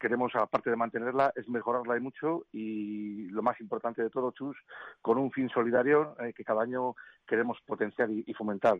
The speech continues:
El, el A D N de, de mi empresa siempre ha sido muy, muy solidario y, y queremos mantenerlo durante el tiempo que podamos. Vamos, yo creo que la carrera va a tener bastante tirón.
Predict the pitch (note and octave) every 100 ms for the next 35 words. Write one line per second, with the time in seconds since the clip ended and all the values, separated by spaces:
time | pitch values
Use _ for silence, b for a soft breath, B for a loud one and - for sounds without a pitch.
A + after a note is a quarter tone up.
0 | - G#2+ F#2+ F#2+ - G#2 B2 C3 C3 A#2+
1 | A#2+ A#2 - A2 A2+ G#2+ B2 A#2 G#2 -
2 | B B - A2 A2 A#2+ A#2 G#2+ B2 B2+
3 | B2 B2 A#2 A#2+ C3+ D#3 C3+ F#2+ F#2 G#2+
4 | - G#2+ G#2 G2 F#2 G2+ G2+ F2+ F#2+ F#2
5 | F2 - B B B B _ _ _ _
6 | - F#4 - - - - - B2 A2+ A2
7 | A#2+ C3 G#2+ G#2+ C#3 C#3+ G2+ B2+ G2+ -
8 | G#2 A2+ A2+ A#2+ A2+ B2 B2 A#2 A#2 A#2
9 | A#2 A#2 A2+ - B2 A#2+ A2+ B2+ D3+